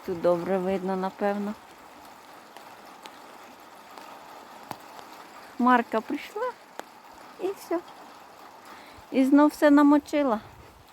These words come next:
Ось так, друзі. Ну, ще робота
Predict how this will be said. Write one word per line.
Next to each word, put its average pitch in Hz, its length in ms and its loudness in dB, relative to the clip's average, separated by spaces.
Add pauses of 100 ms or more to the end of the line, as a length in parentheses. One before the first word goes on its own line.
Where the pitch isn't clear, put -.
(120)
Ось 254 140 -8
так, 285 220 2 (120)
друзі. 240 320 -6 (3000)
Ну, 214 180 -4 (1400)
ще 214 240 6 (160)
робота 226 480 4